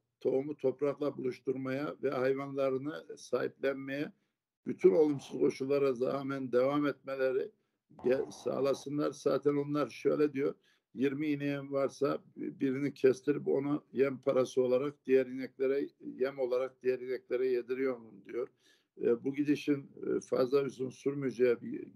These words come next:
gerçek. E, ilk seçimlerde oylarını seçmenler doğru kullanırsa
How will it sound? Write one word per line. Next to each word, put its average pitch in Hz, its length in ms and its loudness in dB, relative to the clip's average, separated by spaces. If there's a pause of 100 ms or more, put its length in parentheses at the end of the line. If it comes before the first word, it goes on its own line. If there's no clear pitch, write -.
gerçek. 131 500 2 (560)
E, - 140 4
ilk 175 340 2
seçimlerde 135 840 0
oylarını 135 760 0 (180)
seçmenler 131 720 -4
doğru 131 280 2
kullanırsa 120 600 -4